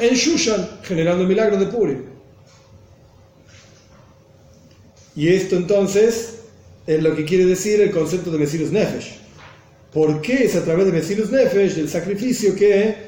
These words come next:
despertamos a Hashem? Porque Mesirus Nefesh toca, esto es lo que el Rebbe explicó en este capítulo, toca la esencia misma del alma. Y ese es el concepto de dormir, que todas las energías vuelven a su esencia.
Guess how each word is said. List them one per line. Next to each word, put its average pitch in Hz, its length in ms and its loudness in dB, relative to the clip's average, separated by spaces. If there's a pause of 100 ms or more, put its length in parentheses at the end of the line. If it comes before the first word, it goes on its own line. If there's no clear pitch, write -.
(500)
despertamos 180 680 0
a 170 60 0
Hashem? 165 440 0 (280)
Porque 156 220 -2
Mesirus 196 400 -2
Nefesh 262 560 -6
toca, - 840 -2
esto 160 140 -8
es 143 40 -2
lo 127 60 -4
que 135 60 -2
el 139 60 -2
Rebbe 165 140 2
explicó 151 320 -4
en 151 60 0
este 160 180 -4
capítulo, 202 560 0 (320)
toca 220 300 2
la 175 80 2
esencia 196 340 2
misma 196 220 2
del 220 100 4
alma. 175 480 -2 (840)
Y 202 120 0
ese 226 100 -2
es 190 60 -4
el 165 80 -2
concepto 175 340 0
de 196 60 4
dormir, 247 680 0 (640)
que 160 120 -4
todas 190 360 -2
las 175 140 -2
energías 190 420 0
vuelven 185 280 2
a 185 40 2
su 214 120 0
esencia. 214 560 -2